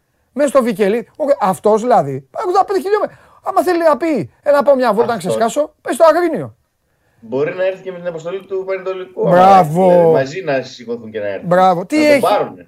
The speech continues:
Speaker 1: τι έχεις εσύ; Ένα πρώτο βοηθό, αγάθε εκεί, ακουνιέται εκεί μπροστά στον Άκη. Ο Άκης είναι καλό παιδί, έχει επίπεδο. Δεν κάθεται να φωνάζει στους βοηθούς εκεί και να,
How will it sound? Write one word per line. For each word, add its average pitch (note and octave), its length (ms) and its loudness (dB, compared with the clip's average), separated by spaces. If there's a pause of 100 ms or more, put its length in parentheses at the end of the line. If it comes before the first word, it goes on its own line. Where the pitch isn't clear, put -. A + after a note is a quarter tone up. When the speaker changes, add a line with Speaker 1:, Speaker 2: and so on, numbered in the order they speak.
Speaker 1:
τι D#4 220 0
έχεις D4 200 0
εσύ; D4 360 -8 (280)
Ένα C#4+ 300 0
πρώτο B3+ 260 0
βοηθό, G#3 500 0 (220)
αγάθε A3 420 0
εκεί, A3+ 140 0
ακουνιέται G#3+ 420 -2
εκεί G#3 120 -8
μπροστά G#3+ 220 -4
στον G#3+ 240 -6
Άκη. A3 260 -4
Ο G#3+ 80 2
Άκης - 220 -4
είναι A#3 160 -8
καλό G#3 280 -2
παιδί, G#3 340 -4
έχει G#3+ 160 -2
επίπεδο. F#3+ 680 -4 (260)
Δεν G#3+ 180 -4
κάθεται A3 340 0
να G#3 100 -4
φωνάζει F#3+ 460 -4
στους D#3 220 -16 (120)
βοηθούς E3+ 460 -6
εκεί F#3 200 -10
και F3+ 120 -6
να, D#3 300 -6